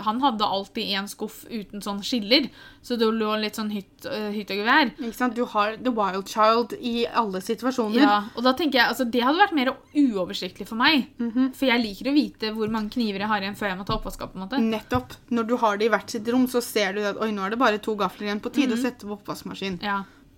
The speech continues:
Speaker 2: For det var noen som tok saken enda lenger, og så begynte å diskutere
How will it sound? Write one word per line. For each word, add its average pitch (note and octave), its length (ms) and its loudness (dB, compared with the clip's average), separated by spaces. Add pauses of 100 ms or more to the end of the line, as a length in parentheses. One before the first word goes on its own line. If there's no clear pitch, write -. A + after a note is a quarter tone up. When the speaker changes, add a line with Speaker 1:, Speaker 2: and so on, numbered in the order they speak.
Speaker 2:
For - 140 -8
det A3+ 60 -2
var A3+ 100 2
noen G#3+ 380 -2
som B3+ 180 0
tok A#3 220 -4
saken G#3 640 -4 (260)
enda G3 280 0
lenger, G3+ 480 0 (220)
og G#3+ 100 0
så G#3+ 240 -2
begynte G#3 320 -4
å F#3+ 60 -4
diskutere G3+ 880 -4